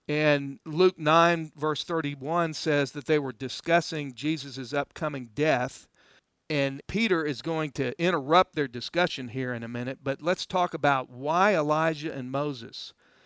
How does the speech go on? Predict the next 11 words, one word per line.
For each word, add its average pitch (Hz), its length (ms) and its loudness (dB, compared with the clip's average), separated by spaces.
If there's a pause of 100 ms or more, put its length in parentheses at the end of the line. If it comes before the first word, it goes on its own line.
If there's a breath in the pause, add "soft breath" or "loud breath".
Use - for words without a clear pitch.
(160 soft breath)
These 185 300 0
are 185 60 -2
the 143 120 -4
two 180 360 -4
most 147 340 -4
credible 170 580 2
witnesses 135 880 -2 (100)
from 143 220 -6
the 135 140 0
Old 131 200 -2
Testament. 123 540 -4